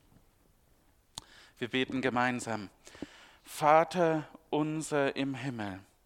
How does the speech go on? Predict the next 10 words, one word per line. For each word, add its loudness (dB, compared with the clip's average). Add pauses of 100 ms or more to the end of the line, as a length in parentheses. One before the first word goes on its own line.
(720)
geheiligt 0
werde 0
dein 2
Name. -2 (1300)
Dein 0
Reich 0
komme, -8 (840)
dein -6
Wille 0
geschehe, -8